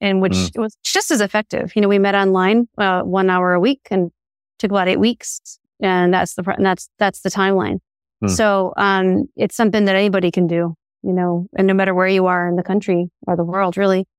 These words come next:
Speaker 1: and you can find somebody to work with, or you can go in person. But, um, I think it was very effective, even being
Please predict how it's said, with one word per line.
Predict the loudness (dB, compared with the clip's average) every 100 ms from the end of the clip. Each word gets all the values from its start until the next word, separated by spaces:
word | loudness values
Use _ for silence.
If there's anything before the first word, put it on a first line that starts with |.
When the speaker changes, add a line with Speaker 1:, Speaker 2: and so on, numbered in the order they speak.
| _ _ _ -2
Speaker 1:
and | 0
you | 2
can | 0
find | -2 -2 0
somebody | 0 0 0 -2
to | 0 0
work | -2 0
with, | 0 0 -2
or | 0
you | 2
can | 2
go | 0
in | -2
person. | -4 -8 -8 -8 -10 -4
But, | -2 -2 -4 -6
um, | -4 0 0 -2
I | -2
think | -2 0
it |
was | 0
very | 0 -2
effective, | -2 -6 -2 -2 -2 -4 -6
even | -4 -2 0 -2
being | 0 0 0 -2